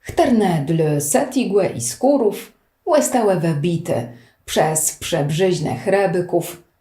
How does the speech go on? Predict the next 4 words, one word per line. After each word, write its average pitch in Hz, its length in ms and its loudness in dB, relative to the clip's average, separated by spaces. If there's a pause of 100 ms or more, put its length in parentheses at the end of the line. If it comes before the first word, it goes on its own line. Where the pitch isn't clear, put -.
(140)
na 285 160 0
pociątku 214 800 2
łebecni 156 640 0
głestalata. 156 1000 -4